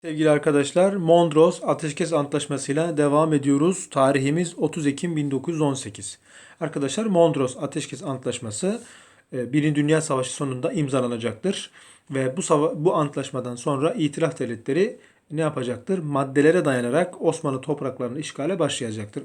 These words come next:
Biz öncesindeki gelişmeleri şöyle bir kısaca özetleyelim. Talat,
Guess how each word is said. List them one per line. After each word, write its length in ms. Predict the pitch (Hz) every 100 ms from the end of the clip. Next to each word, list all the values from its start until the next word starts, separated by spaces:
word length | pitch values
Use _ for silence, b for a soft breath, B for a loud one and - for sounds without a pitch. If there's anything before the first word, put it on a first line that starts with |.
| -
Biz 200 | 185 165
öncesindeki 540 | 190 151 - 127 151
gelişmeleri 460 | 170 147 131 117 117
şöyle 280 | 170 131 120
bir 60 |
kısaca 380 | - - 135 170
özetleyelim. 560 | 185 147 139 120 101 92 - _ B B B B B
Talat, 300 | - 214 190